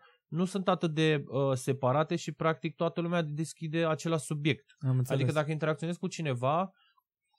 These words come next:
Speaker 1: tot chat-ul continuă acel subiect, până când la un moment dat se schimbă subiectul și iară toți discută același lucru. Iar la discuțiile astea, uh,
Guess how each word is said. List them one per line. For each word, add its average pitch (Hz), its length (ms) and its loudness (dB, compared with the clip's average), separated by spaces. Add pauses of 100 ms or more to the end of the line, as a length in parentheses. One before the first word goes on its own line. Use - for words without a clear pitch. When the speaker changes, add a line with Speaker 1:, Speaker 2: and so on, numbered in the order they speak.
(140)
Speaker 1:
tot 185 260 2
chat-ul 180 320 2
continuă 190 440 2
acel 185 220 2
subiect, 165 560 2 (140)
până 180 240 2
când 185 200 -4
la 180 80 0
un 185 60 0
moment 180 180 -2
dat 180 140 0
se 151 100 -8
schimbă 170 360 -6
subiectul 160 480 -4
și 135 140 -8
iară 139 220 0
toți 135 220 -2
discută 135 340 -6
același 127 340 -4
lucru. 131 280 -6 (380)
Iar 151 440 4 (960)
la 120 420 4 (140)
discuțiile 127 560 -2
astea, 131 600 4
uh, 120 520 2